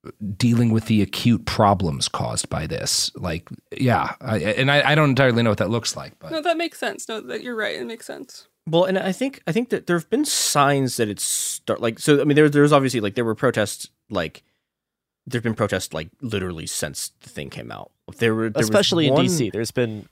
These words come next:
Speaker 3: Yeah,
Speaker 4: nonstop
Speaker 3: although, I mean,
Speaker 4: stuff.
Speaker 3: I think, I think part of, like,
Speaker 1: And
Speaker 3: you, you
Speaker 1: L A,
Speaker 3: can see
Speaker 1: yeah.
Speaker 3: this sort of, like, yeah, with the D C one, you can see this sort of, like, I don't know, you, you, you can see the way that people haven't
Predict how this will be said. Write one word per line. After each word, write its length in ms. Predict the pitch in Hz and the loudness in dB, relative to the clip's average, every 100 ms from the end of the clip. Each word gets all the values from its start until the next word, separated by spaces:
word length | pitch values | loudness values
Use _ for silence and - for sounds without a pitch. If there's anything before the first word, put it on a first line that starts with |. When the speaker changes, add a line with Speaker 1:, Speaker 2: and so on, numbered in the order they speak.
| - | -4
Speaker 3:
Yeah, 140 | 143 | 4
Speaker 4:
nonstop 260 | 156 127 117 | 6 6 6
Speaker 3:
although, 240 | 151 196 | 6 8
I 60 | 170 | 8
mean, 100 | 175 | 8
Speaker 4:
stuff. 60 | |
Speaker 3:
I 20 | 175 | 6
think, 160 | 247 | 4
I 40 | 190 | 0
think 160 | 269 | 0
part 140 | - 151 | 2 2
of, 120 | 135 | 4
like, 80 | 131 | 0
Speaker 1:
And 160 | 147 | 2
Speaker 3:
you, 60 | 147 | 4
you 60 | 135 | 6
Speaker 1:
L 120 | 127 | 6
A, 120 | 135 | 6
Speaker 3:
can 80 | 82 | 6
see 120 | 98 | 4
Speaker 1:
yeah. 100 | 107 | 4
Speaker 3:
this 160 | 165 - | 2 2
sort 160 | 139 | 2
of, 140 | 110 107 | 2 0
like, 260 | 95 - _ _ _ _ - | -2 -4 _ _ _ _ 2
yeah, 160 | 127 | 4
with 160 | 107 135 | 6 2
the 80 | 160 | 0
D 160 | 190 | 0
C 160 | 254 208 | 0 2
one, 140 | 156 | 2
you 40 | 123 | 2
can 120 | 131 | 0
see 80 | 196 | -2
this 140 | 143 | -2
sort 120 | 131 | -4
of, 160 | 107 - | -4 -2
like, 300 | 95 78 - - - - _ _ _ _ _ _ _ _ _ _ - | -4 -4 -10 -16 -16 -20 _ _ _ _ _ _ _ _ _ _ -4
I 80 | 107 | 0
don't 80 | 95 | 0
know, 60 | |
you, 180 | 90 120 | -2 -4
you, 200 | 127 143 165 | -4 -4 -2
you 160 | 143 | -4
can 160 | 143 143 | -2 -2
see 600 | - - - - 156 170 | -2 -2 -2 -2 0 0
the 160 | 156 131 | 0 -2
way 580 | 113 107 107 107 107 | -2 -8 0 2 2
that 240 | 107 110 - | 2 -4 -6
people 340 | 117 107 107 | -8 -6 -6
haven't 440 | - 101 101 95 | -4 -4 -4 -8